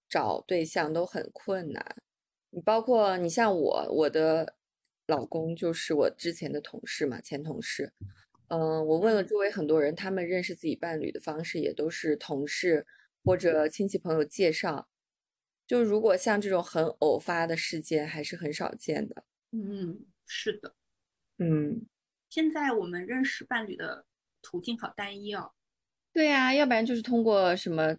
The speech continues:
Speaker 1: 交友软件之类的。对啊，我们好像，因为我那天问了一下我舅舅舅妈他们是怎么认识，他们就说是大学的那种交谊舞会，就是学校会
Speaker 2: 哦。
Speaker 1: 组织大家到礼堂，比如说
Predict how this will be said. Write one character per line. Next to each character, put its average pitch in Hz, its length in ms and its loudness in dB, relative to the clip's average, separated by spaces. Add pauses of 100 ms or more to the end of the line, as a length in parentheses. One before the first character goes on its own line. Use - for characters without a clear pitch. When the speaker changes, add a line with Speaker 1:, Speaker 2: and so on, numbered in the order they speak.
(160)
Speaker 1:
交 208 180 4
友 185 140 6
软 185 220 2
件 175 300 2
之 170 140 -6
类 120 220 -4
的。 - 280 -10 (560)
对 226 120 2
啊， 208 160 4
我 190 100 2
们 180 140 2
好 220 160 0
像， 185 440 0
因 262 120 4
为 254 60 6
我 175 140 6
那 226 180 4
天 220 160 4
问 226 140 4
了 190 80 2
一 185 40 2
下 190 200 0
我 151 80 0
舅 202 160 0
舅 170 80 2
舅 180 180 -2
妈 175 220 -4
他 208 120 -4
们 180 100 -2
是 190 80 -2
怎 - 140 -4
么 - 80 -6
认 156 200 0
识， 165 100 -6
他 190 120 -4
们 185 100 -2
就 180 120 0
说 175 220 -2
是 165 320 0 (360)
大 196 220 0
学 160 180 2
的 160 120 4
那 175 160 0
种 135 420 -2
交 196 280 2
谊 160 260 2
舞 165 280 0
会， - 420 0 (600)
就 185 140 -2
是 180 160 0
学 254 120 0
校 302 480 2
会 185 80 4 (100)
Speaker 2:
哦。 233 360 -4 (120)
Speaker 1:
组 170 140 6
织 185 140 2
大 190 180 2
家 185 220 0
到 185 240 4
礼 147 220 2
堂， 135 560 -4
比 156 80 2
如 135 140 2
说 156 400 2